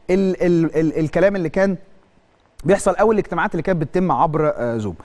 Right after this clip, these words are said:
الراجل هيوصل إمتى؟ الراجل هيوصل بعد بكرة. معاه كام؟ معاه أربع مساعدين. <clears throat> الأربع مساعدين، مدرب مساعد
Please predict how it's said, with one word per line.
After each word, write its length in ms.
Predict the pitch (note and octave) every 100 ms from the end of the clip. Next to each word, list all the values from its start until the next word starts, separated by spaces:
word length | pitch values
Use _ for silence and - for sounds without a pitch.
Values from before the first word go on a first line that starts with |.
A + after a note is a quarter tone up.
| - - -
الراجل 220 | C#3 D3+
هيوصل 320 | D#3+ F#3 F3
إمتى؟ 180 | G#3 A#3+
الراجل 180 | F#3 D#3+
هيوصل 300 | D3+ D#3 C#3+
بعد 160 | B2+ A2+
بكرة. 340 | G#2+ - F#2 - _ -
معاه 220 | B2+ B2+
كام؟ 200 | - A3+
معاه 300 | A#3+ E3+ F#3+
أربع 240 | E3+ C#3+ A#2
مساعدين. 460 | A#2 G2 F2+ E2+ - - - A#3 G#3+
<clears throat> 420 | A#2+ - - _
الأربع 300 | A2 D#3 D3+
مساعدين، 420 | B2+ A#2+ A2+ G#2 E2 - - _ -
مدرب 220 | D3 D3+
مساعد 380 | D3 G3 G3